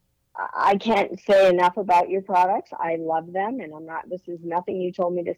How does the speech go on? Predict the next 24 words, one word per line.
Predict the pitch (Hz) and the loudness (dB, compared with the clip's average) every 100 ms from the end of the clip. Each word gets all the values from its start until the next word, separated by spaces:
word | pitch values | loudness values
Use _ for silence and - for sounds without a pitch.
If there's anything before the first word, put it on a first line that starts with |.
| - | -4
say, | 175 196 | -2 -2
but, | 170 156 - | -4 -4 -6
um, | 151 151 147 143 _ _ _ _ _ _ _ _ - | -10 -12 -18 _ _ _ _ _ _ _ _ _ -4
I, | 160 165 165 165 - _ _ _ _ _ - | 0 2 4 2 2 _ _ _ _ _ -6
I | 175 | -2
love, | 170 165 165 175 - - | 0 2 2 2 -2 -2
I, | 160 - | 0 0
I | 175 180 | -2 -2
just, | 175 202 196 | -2 -6 -4
they | 214 185 | 0 2
work | 175 208 - | 2 -2 -2
for | 220 | -2
me. | 175 156 - | -2 -2 -4
I | 151 | -6
mean, | 160 160 - | -6 -8 -8
when | 165 170 | -6 -2
I | 170 190 | 0 2
went | 196 185 185 | 2 0 2
into | 190 190 | 0 -4
camp, | - 190 202 320 _ _ _ _ _ _ _ _ | -8 -4 -4 -6 _ _ _ _ _ _ _ _
just | 175 185 | -18 -8
gotta | 185 180 | -6 -2
say, | 214 233 240 | 2 2 2
I, | 180 180 | 0 0